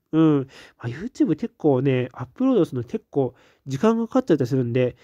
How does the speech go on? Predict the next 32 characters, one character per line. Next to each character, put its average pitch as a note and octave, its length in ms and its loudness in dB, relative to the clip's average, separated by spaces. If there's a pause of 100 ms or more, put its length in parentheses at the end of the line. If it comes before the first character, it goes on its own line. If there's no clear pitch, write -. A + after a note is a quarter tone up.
(220)
ま D3 100 0
あ、 - 60 -8
イ A3+ 120 2
ン C#4 80 4
ス - 60 -6
タ D4 100 0
の D4 80 2
方 D4+ 160 4
が G#3+ 120 2
も G#3+ 180 -2
し - 60 -10
か A#3+ 200 -6
す - 60 -10
る A#3+ 60 -4
と F3 60 -2
楽 D3+ 260 -2
と F#3 120 0
い C#3+ 100 2
う A#2+ 60 -4
か、 F3+ 180 -4
あ - 60 -4
と G3 160 0
は、 F3+ 280 2 (200)
ま E3+ 100 -4
あ、 F#3+ 40 -4
イ A3 100 -4
ン A3+ 40 -4
ス A3 40 -8
タ A#3+ 80 -4
の B3 80 -4
方 A#3+ 240 -4
が、 C3+ 200 -2